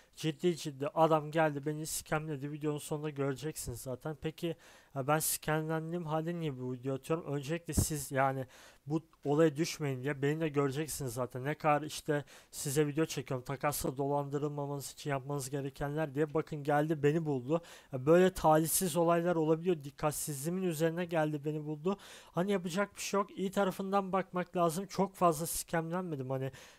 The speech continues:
serinin en sonuna gelip de scamlenebildik. Bir de şöyle bakın olaya. Ya bu yani ben size gösteriyorum. Herkese örnek olsun. Herkes yani nasibini alsın diyeyim bu benim yaşadığım olaydan. Ee, kendine dikkat etsin. O yüzden,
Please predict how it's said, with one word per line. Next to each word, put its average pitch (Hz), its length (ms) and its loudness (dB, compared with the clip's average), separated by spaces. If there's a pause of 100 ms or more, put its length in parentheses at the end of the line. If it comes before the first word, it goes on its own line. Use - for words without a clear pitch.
(220)
serinin 175 480 2
en 185 120 4
sonuna 185 340 2
gelip 175 300 0
de 165 60 0
scamlenebildik. 143 960 -2 (320)
Bir 170 40 -2
de 196 100 2
şöyle 202 400 2
bakın 151 280 0
olaya. 147 380 2 (340)
Ya 151 220 2
bu 208 240 2 (300)
yani 147 260 -2
ben 180 140 8
size 202 200 0
gösteriyorum. 202 760 -2
Herkese 175 640 0
örnek 190 360 -4
olsun. 151 300 -4
Herkes 175 460 -4
yani 151 300 -2
nasibini 165 480 -6 (520)
alsın 143 480 -4
diyeyim 135 200 -4
bu 131 240 -2
benim 151 240 2
yaşadığım 147 520 -2
olaydan. 139 460 0 (380)
Ee, 143 260 -4
kendine 160 460 0
dikkat 180 280 -6
etsin. 165 340 -2
O 151 200 -4
yüzden, 175 380 -6